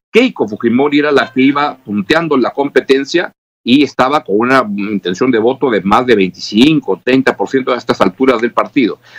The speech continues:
La intención es baja, pero, pero sigue siendo alta en términos de comparación con el resto de candidatos, y llueve o truene, Forsyth sigue adelante desde hace ya buen tiempo en la competencia electoral. Me atrevería a decir que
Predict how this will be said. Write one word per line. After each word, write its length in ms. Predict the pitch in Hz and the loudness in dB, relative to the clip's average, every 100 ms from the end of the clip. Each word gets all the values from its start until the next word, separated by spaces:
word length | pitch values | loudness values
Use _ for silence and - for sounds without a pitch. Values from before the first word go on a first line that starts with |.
| - - | -20 -10
La 140 | 104 107 | -2 0
intención 320 | 110 113 156 | 0 0 0
es 60 | 147 | 0
baja, 260 | 160 - | -2 -4
pero, 340 | - 120 110 110 | -2 0 0 0
pero 220 | 110 104 | -2 -2
sigue 320 | - 208 185 | 0 0 2
siendo 420 | - 156 156 156 - | 0 -2 -2 -4 -2
alta 440 | 185 175 175 151 _ _ | -2 0 -2 -2 _ _
en 140 | 117 104 | -10 -2
términos 420 | 143 151 156 156 | 0 0 -2 -2
de 140 | 143 | -4
comparación 580 | 139 120 113 104 - 151 | -2 -2 0 0 0 -2
con 160 | 127 113 | 0 0
el 100 | 95 | 0
resto 300 | 147 - 123 | -2 0 0
de 120 | 110 | 0
candidatos, 640 | 123 123 131 139 - 151 - _ _ - | 0 2 2 0 0 -2 -4 _ _ -2
y 280 | 151 180 - | 0 0 0
llueve 380 | 123 165 190 170 | 2 4 4 2
o 160 | - 113 | 0 -2
truene, 380 | 147 185 214 214 _ - | 0 0 0 -2 _ -4
Forsyth 540 | 120 107 156 - 175 160 | -2 0 -2 -2 -2 -4
sigue 360 | - 247 190 | -2 0 2
adelante 640 | 104 107 127 151 - 160 - _ _ | 2 2 0 0 0 -2 -2 _ _
desde 200 | 107 127 | 0 0
hace 200 | 151 127 | 0 0
ya 200 | 127 110 | 2 0
buen 380 | 95 123 208 143 | 0 0 0 0
tiempo 440 | 139 160 160 139 | 0 0 0 0
en 80 | 120 | 0
la 120 | 101 | -2
competencia 500 | 104 98 104 143 147 | -2 -2 0 0 0
electoral. 480 | 120 113 110 113 147 | -2 -2 2 2 2
Me 80 | 127 | 0
atrevería 300 | 107 120 139 | 2 2 2
a 20 | |
decir 260 | 120 143 131 | 0 -2 0
que 220 | 151 | -2